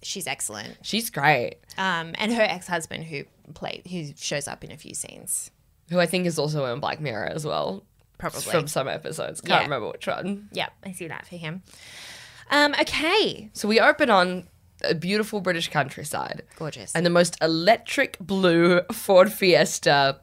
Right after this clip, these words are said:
Speaker 2: you've ever
Speaker 1: Mm.
Speaker 2: seen. Dare I say, I think Ford gave them a fair amount of money
Speaker 1: I
Speaker 2: for this movie.
Speaker 1: They mentioned that it was a Ford Fiesta several times.
Speaker 2: Yeah,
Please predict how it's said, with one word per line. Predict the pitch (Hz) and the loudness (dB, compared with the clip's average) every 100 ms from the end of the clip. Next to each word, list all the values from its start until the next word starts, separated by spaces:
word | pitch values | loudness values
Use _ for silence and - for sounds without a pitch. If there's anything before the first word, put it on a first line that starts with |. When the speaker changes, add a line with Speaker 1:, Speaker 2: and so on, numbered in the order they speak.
| - | -4
Speaker 2:
you've | 233 285 | 2 6
ever | 175 - | 6 6
Speaker 1:
Mm. | 208 | 4
Speaker 2:
seen. | 175 147 131 139 - _ _ _ _ _ _ _ - - | 4 2 0 -4 -10 _ _ _ _ _ _ _ -20 0
Dare | 262 233 | 6 6
I | |
say, | - 185 202 254 | 8 6 6 4
I | |
think | - - 247 | 0 0 0
Ford | 233 - 233 233 202 | -2 2 4 6 6
gave | 202 214 | 6 8
them | 233 202 | 6 2
a | |
fair | 180 180 180 | 2 6 6
amount | 214 196 185 180 | 6 4 4 4
of | |
money | 170 180 175 156 277 - 262 | 2 2 2 0 -4 -4 0
Speaker 1:
I | 294 | 0
Speaker 2:
for | - - 202 | 0 -2 2
this | 220 202 | 2 4
movie. | 247 247 190 156 165 | 6 8 6 4 4
Speaker 1:
They | 269 | 4
mentioned | 262 233 220 403 - 285 202 | 4 2 2 2 0 -2 0
that | 202 | 0
it | 202 | 0
was | 208 202 | 0 -4
a | |
Ford | 196 202 190 | -2 -2 -2
Fiesta | 196 180 185 - 190 165 - | -2 -2 -2 -2 -2 -2 -2
several | - - 175 165 170 143 | -6 -2 0 0 -4 -4
times. | - 180 104 185 | -2 -2 2 8
Speaker 2:
Yeah, | 185 180 170 156 | 10 10 8 6